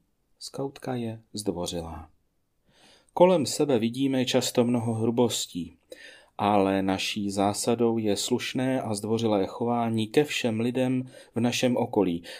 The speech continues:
ať to jsou lidé různě staří či různého povolání.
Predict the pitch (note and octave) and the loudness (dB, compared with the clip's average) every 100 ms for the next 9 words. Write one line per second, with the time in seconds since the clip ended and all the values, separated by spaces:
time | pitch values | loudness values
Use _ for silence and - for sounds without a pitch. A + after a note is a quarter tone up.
0 | - A#2 D#3+ - D3 D3 D3 C3+ B2 G#2 | -6 0 2 4 4 6 4 4 2 0
1 | - G#2 G#2+ C#3+ C#3 C#3 C3 - - G2+ | -8 -4 0 2 0 -2 -2 -2 0 0
2 | G#2+ B2 B2+ C3+ - A#2 - G#2+ G#2 A#2 | 0 -2 -6 -4 0 0 0 -4 -2 -2
3 | A2+ A#2 A#2+ A#2 C3 A2 F#2 F2 E2+ E2+ | 0 0 0 0 2 2 0 -2 -4 -6